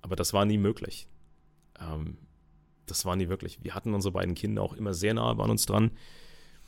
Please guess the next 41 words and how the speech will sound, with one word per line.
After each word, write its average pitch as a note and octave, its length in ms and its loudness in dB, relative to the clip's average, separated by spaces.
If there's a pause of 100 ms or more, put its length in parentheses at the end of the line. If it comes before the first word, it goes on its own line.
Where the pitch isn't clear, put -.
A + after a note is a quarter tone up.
(260)
Wir - 100 -12
hätten G#2 100 -2
das G2 120 2
nie A2 100 6
übers A2 220 6
Herz B2 180 2
gebracht, F#2 380 2
die A2 60 -2
in G2+ 60 2
eine F#2 100 0
Krippe - 280 -2
zu - 120 -4
stecken, F2 420 0
in E2+ 100 2
so F2 80 0
eine F#2 80 2
Vollbetreuung. G#2 720 -4 (760)
Und G2 200 0
das - 160 4
hat A#2 80 4
uns C3 140 4
beruflich G2+ 400 2
natürlich F#2 360 0
ausgebremst. - 760 -6 (640)
Das - 140 -2
war G#2+ 100 6
ein G#2 60 4
Risiko. C3 420 -2 (1160)
<coughs> - 500 12 (800)
Und D#3 500 12
wir G#2 80 8
waren G#2 140 8
jetzt G#2+ 100 4
auch F#2 80 2
nie A#2 160 2
natürlich G2 320 2
so G#2+ 120 0
populär F#2 540 4
in D#2 100 0
irgendeiner F2 280 -2
Szene, F#2 420 -2